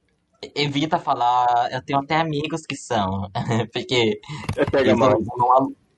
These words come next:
Speaker 1: é pe-, além de pegar mal, não anula o fato de que você também não possa ser,
Speaker 2: É.
Speaker 1: reproduzir coisas homofóbicas ou racista, machista, misógino, enfim. Ter amigo não é uma vacina pra você não ser babaca,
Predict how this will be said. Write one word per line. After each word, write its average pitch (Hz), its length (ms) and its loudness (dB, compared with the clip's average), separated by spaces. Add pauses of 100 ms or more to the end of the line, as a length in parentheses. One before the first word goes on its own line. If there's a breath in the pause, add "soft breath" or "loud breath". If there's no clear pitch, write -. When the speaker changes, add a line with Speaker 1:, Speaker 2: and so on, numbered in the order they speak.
(180)
Speaker 1:
é 110 80 -4
pe-, 135 340 -2
além 131 220 0
de - 80 -12
pegar 139 220 0
mal, 127 240 0
não 139 180 -2
anula 143 380 0
o 156 40 -8
fato 120 400 -2
de 139 80 -10
que - 120 -10
você 139 260 0
também 135 240 2
não 135 160 0
possa 131 260 0
ser, 123 520 -2
Speaker 2:
É. 117 80 4
Speaker 1:
reproduzir 120 680 -2 (140)
coisas 120 160 -4
homofóbicas 107 640 -2
ou 101 100 2
racista, 92 580 -4
machista, 87 560 -6
misógino, 82 540 0
enfim. - 220 -2 (920 loud breath)
Ter 131 120 0
amigo 135 500 2
não 120 100 4
é 127 40 6
uma 139 160 4
vacina 131 480 0
pra 135 100 2
você 131 220 -2
não 123 80 -2
ser 123 140 -2
babaca, 104 580 0